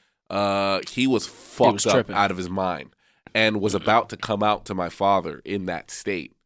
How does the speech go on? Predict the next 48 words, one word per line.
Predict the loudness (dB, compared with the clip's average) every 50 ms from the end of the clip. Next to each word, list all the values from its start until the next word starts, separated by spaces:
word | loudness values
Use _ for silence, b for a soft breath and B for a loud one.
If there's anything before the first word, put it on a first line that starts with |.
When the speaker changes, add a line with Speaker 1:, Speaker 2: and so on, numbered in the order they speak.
| _ -20
Speaker 2:
Mm. | -18 -16 -16 -16 -16 -16 -16 -12 -6
Speaker 1:
So | -2 0
he | 0 2
was | 2 2
like, | 0 0 -2 -4 -4
"Well, | 2 6 6 6 6 6
would | 4 2 0 0 2
you | 2 2
love | 6 6 6 6 6 2
me?" | -2 -2 -2 -4 -4
e-, | -2 -2 -2 0
and | 0 0
then | -2 0
he | 2 2 2
was | 2
about | 2 0 -2
to |
say, | 0 2 2 2
"Would | 2 0
you | 0 2
love | 2 2 2 2
me | 0 -4
even | -4 -4 -4 -4 -4 -4 -4
if | -2 -2
I | 0 0 0
was?" | 0 -2 -4 -4
And | -4 -4 -2
then | -2 0
I, | 0 0
like, | -2 -2 -4 0
covered | 4 4 4 4 2
his | -4 -4 -4
mouth | -2 -2 -2 -2 -2
and | -6 -8
I, |
like, | -8 -8 -10 -6
rushed | -2 0 0 0 -2 -6
him | -14 -10
to | -8 -6 -4
my | -4 -4
room | -6 -6 -4 -4 -4 -4
and | -6
I | -8
was | -8 -10
like, | -12 -12
"My | -8 -6 -6 -4
Speaker 2:
Right. | -4 -6 -6
Speaker 1:
nigga, | -8 -10